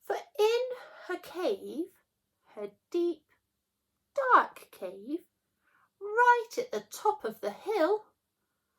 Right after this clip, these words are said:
are biscuits and buns aplenty, and there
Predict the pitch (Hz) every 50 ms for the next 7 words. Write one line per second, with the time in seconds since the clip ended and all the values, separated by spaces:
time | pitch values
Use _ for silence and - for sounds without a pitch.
0 | _ _ _ _ _ - - 190 185 180 - _ _ _ - 480 480 453 466 -
1 | - - 480 480 480 - - - - - - _ _ _ _ - 208 208 214 208
2 | - _ _ _ - 427 440 466 480 480 466 480 480 480 466 453 494 494 480 -
3 | - - 220 220 214 202 202 196 - - 202 214 214 - _ _ _ _ _ _
4 | _ _ _ _ _ _ _ _ _ - 302 320 330 - - - 269 254 262 285
5 | 381 440 - - 202 269 403